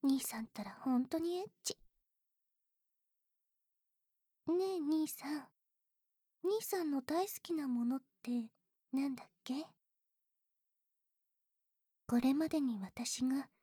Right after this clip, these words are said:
しつこいぐらいに言いまくってきたあれだよね。おから始まって、んで終わる兄さんの大好きな五文字の言葉。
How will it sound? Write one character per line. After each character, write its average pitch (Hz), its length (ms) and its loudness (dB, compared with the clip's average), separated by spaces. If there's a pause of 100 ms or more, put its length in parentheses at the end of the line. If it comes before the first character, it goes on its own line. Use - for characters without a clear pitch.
(420)
し - 140 -6
つ - 160 -4
こ 381 180 2
い 403 80 2
ぐ 330 100 0
ら 311 140 2
い 277 60 -4
に 240 260 6
言 269 80 6
い 294 60 6
ま 330 120 2
く - 140 -12
っ - 100 -20
て 349 120 -2
き - 160 -10
た 214 260 -6
あ 208 100 -4
れ 254 220 -10 (560)
だ 262 80 4
よ 247 220 0
ね。 220 280 -2 (1600)
お 269 100 4
か 277 240 -4
ら 220 80 -6
始 208 440 -4
ま 233 140 4
っ 240 40 -8 (220)
て、 262 80 -4
ん - 880 -4
で 359 100 0
終 233 440 0
わ 233 80 -2
る 269 200 -2 (600)
兄 277 240 6
さ 240 180 -4
ん 208 80 -2
の 180 180 -6
大 285 300 2
好 - 140 -12
き - 120 -10
な 190 200 -4
五 254 120 0
文 339 140 -2
字 - 160 -2
の 233 140 0
言 233 360 -8
葉。 269 160 -10